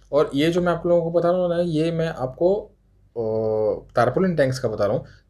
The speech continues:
tarpaulin टैंक्स अगर आप नहीं लगाते हो, अगर आप, अ, सीमेंट टैंक लगाते हो, तो इसमें थोड़ा सा एक्स्ट्रा खर्चा हो जाएगा, थोड़ा सा ज़्यादा होगा, उसमें ज़्यादा फ़र्क नहीं पड़ता। लेकिन अगर आपकी खुद की जगह है, तो आपको सीमेंट टैंक लगाने में ज़्यादा बेनिफिट होता है। अगर आपकी भाड़े की जगह है, तो आपको tarpaulin टैंक्स लगाने में ज़्यादा बेनिफिट है।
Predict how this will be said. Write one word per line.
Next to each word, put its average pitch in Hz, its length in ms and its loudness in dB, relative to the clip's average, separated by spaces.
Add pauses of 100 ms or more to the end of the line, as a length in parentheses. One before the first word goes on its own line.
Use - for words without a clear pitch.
tarpaulin 151 360 -2
टैंक्स 165 220 -2
अगर 165 140 2
आप 160 140 0
नहीं 143 200 0
लगाते 151 340 4
हो, 156 80 4
अगर 139 180 2
आप, 143 240 0
अ, 147 180 2
सीमेंट 131 380 -4
टैंक 151 140 -4
लगाते 143 300 0
हो, - 40 -10
तो 180 120 -2
इसमें 135 340 -4
थोड़ा 143 140 6
सा - 200 -2
एक्स्ट्रा - 280 -4
खर्चा 127 280 0
हो 98 140 -2
जाएगा, 92 260 -4
थोड़ा 185 300 2
सा 160 120 0
ज़्यादा 117 180 4
होगा, 113 160 2
उसमें 131 260 0
ज़्यादा 139 180 4
फ़र्क 139 260 -2
नहीं 143 180 -4
पड़ता। 135 280 0 (340)
लेकिन 147 160 -2
अगर 170 140 2
आपकी 185 180 0
खुद 131 280 -4
की 190 100 0
जगह 175 220 6
है, 180 120 2
तो 185 120 -2
आपको 196 440 -2 (180)
सीमेंट 156 380 -2
टैंक 165 140 0
लगाने 156 300 0
में 160 120 -2
ज़्यादा 139 200 4
बेनिफिट 151 380 0
होता 147 220 2
है। 151 60 4
अगर 120 220 -2
आपकी 131 540 0
भाड़े 107 320 -2
की 135 120 -2
जगह 143 240 4
है, 143 220 2
तो 143 120 0
आपको 160 440 -2
tarpaulin 127 360 -2
टैंक्स 131 240 0
लगाने 127 240 0
में 165 140 -2
ज़्यादा 113 220 2
बेनिफिट 98 400 -4
है। - 320 -16